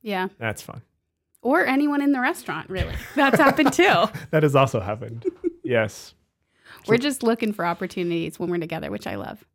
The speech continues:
Speaker 2: Yes, yes. I, I feel when I'm with you, I'm ten times more powerful as an evangelist than when I'm by
Speaker 1: Wow.
Speaker 2: myself. Yeah.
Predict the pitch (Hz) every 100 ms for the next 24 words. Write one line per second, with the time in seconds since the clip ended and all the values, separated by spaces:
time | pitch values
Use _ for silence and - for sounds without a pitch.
0 | _ _ - _ - 143 120 - - 131
1 | 110 - - 160 139 156 147 214 208 170
2 | 147 - _ - 139 135 143 139 123 123
3 | 113 110 - 120 113 107 - 127 110 117
4 | - 107 - 104 98 - 95 98 95 92
5 | - - - _ _ _ _ _ _ -
6 | 117 113 113 117 107 101 - - - -